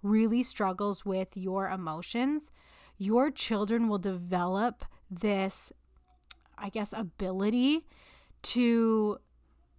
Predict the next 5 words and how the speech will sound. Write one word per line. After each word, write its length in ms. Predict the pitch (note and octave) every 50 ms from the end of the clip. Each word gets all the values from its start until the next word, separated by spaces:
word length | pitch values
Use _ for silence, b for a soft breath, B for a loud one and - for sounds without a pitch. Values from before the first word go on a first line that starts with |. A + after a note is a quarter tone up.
| _ _ _ -
tailor 760 | - - - G#3+ G#3 G#3 A3 A3+ A3+ B3 C4 C4+ C#4 C#4 A3+
their 420 | F3 - - G3+ F#3+ G3 G3+ G3+ - -
energy 640 | G3 F#3+ G3 G#3+ G#3+ F#3+ G#3 A#3+ B3 B3+ C#4 C4+ -
and 280 | - G3 G3+ G3+ F#3+ E3+
their 540 | - G3 F#3+ G3+ G#3 G#3 G#3+ G#3+ A3 A3 -